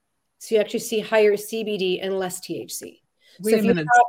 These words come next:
Speaker 1: you're working with a hemp strain that's kind of towing that line, that if you do use more, um,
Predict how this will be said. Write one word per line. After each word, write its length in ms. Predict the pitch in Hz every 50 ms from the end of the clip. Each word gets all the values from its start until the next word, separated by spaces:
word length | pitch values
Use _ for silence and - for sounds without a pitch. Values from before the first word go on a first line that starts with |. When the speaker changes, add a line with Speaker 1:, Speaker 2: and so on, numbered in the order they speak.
| - _
Speaker 1:
you're 120 | 226 214
working 360 | 202 240 254 277 254 302 269
with 140 | 247 233 220
a 40 | 214
hemp 220 | 175 208 202 196
strain 520 | - - - - 214 202 190 190 190 185 185 - - - _ _
that's 260 | - 220 220 226 - -
kind 400 | - - - - 311 330 339 339
of 100 | 320 311
towing 360 | 320 - - 285 277 277 269 262
that 240 | 254 240 226 180
line, 420 | 208 214 220 233 262 311 349 359 392 370 - - - _ _ -
that 80 | 233
if 120 | 240 233 226
you 100 | 226 208
do 220 | 180 175 214 233
use 420 | 247 254 233 233 233 233 226 -
more, 640 | 233 214 202 202 202 196 196 196 196 196 196 196 - -
um, 380 | 202 196 190 190 190 190 190